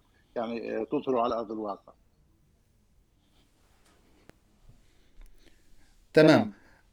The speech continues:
Speaker 2: آه، إذا، آه، في، إذا ما حدا بده يضيف شيء أو يعلق، أنا في عندي، آه، نقطة.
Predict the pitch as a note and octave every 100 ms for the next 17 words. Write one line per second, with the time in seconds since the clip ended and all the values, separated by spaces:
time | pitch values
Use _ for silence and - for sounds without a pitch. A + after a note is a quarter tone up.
0 | _ _ - C#3+ B2+ B2 B2 - - C#3
1 | D3 C#3+ C#3+ - _ _ - C#3+ B2 -
2 | - _ - C#3+ E3+ E3+ C#3+ C#3 C3+ B2+
3 | A#2+ B2 A#2+ C3 C3 B2+ A#2+ A#2 B2+ B2
4 | C#3 C3 D#3+ D3 C3 B2+ B2+ B2 A#2 A#2
5 | D#3 - A#2+ B2